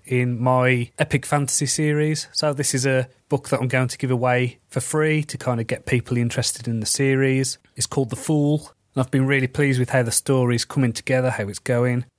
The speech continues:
Even my wife, who isn't usually a fan of fantasy and science fiction, said that it was one of the best things I've written.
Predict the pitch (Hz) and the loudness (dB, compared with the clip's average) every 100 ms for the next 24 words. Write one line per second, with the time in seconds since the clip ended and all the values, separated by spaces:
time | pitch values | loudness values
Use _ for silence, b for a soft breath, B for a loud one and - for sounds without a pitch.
0 | _ - 143 147 131 135 139 127 - - | _ -4 0 2 2 2 2 0 -6 -4
1 | 127 123 123 120 127 120 127 117 - 127 | 0 2 2 0 0 0 -2 -2 0 0
2 | 120 120 - - 123 117 - 123 120 127 | 0 -4 -8 -2 0 0 0 0 2 2
3 | 123 - 135 - - 123 123 - - 123 | 2 0 -4 -4 -2 0 -2 -4 0 2
4 | 117 113 117 - 127 113 117 - 127 117 | 2 -2 -2 2 2 4 2 2 2 2
5 | 113 113 117 120 | 0 0 0 0